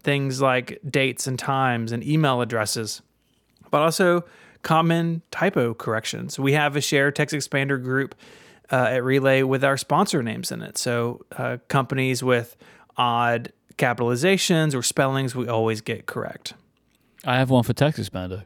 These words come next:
Speaker 2: 'cause they put an E in the middle.
Speaker 1: Gotta get that E right there in the middle. If repetitive typing is getting you down, you need TextExpander.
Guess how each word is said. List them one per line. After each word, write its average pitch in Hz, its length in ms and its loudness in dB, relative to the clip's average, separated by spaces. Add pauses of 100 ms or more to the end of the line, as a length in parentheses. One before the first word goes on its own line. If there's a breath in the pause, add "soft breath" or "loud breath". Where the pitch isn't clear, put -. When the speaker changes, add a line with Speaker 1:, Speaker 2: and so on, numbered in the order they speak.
Speaker 2:
'cause 101 180 -2
they 107 140 2
put - 220 2
an 107 100 2
E 117 160 4
in 101 100 2
the 92 80 -2
middle. 92 420 -2 (120)
Speaker 1:
Gotta 123 160 0
get 127 140 -2
that 135 140 2
E 175 240 2 (160)
right 135 220 -4
there 143 160 0
in 147 100 0
the 147 60 0
middle. 160 320 2 (340)
If 160 120 4
repetitive 190 520 2
typing 175 400 0
is 139 120 0
getting 151 240 2
you 147 80 2
down, 131 640 0
you 135 300 -2
need 131 260 -2
TextExpander. 113 760 -4